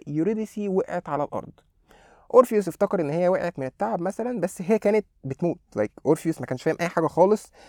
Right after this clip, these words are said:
مفيش جرح ولا في دم ولا أي سبب يخليها تقع من التعب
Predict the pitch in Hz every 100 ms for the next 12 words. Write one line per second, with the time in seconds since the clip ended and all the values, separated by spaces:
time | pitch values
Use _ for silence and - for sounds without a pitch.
0 | - - 113 190 156 175 - 135 123 127
1 | 190 185 196 139 175 180 214 226 214 214
2 | 208 190 160 208 202 208 196 175 165 226
3 | 220